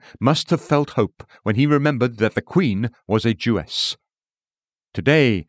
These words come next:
let us be glad that Jesus is exalted. He is at the Father's side, the man of love, the crucified. Footnote.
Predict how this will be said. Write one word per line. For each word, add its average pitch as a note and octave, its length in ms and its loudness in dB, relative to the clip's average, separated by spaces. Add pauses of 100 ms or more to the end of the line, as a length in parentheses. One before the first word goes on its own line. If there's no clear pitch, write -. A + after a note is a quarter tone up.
(140)
let A#2 160 2
us B2+ 120 -4
be B2 140 -2
glad G#2+ 460 0 (120)
that F#2 140 -4
Jesus A2+ 600 -2
is A2+ 400 -2
exalted. F2 680 -8 (1200)
He E3 280 4
is D#3+ 180 2
at D3 400 0
the A2+ 100 -2
Father's B2+ 480 -2
side, G#2+ 520 -2 (280)
the G2 80 -2
man B2+ 340 0
of B2 160 -2
love, A2+ 380 0 (220)
the G2+ 100 -2
crucified. D2+ 760 -4 (800)
Footnote. A#2+ 460 -2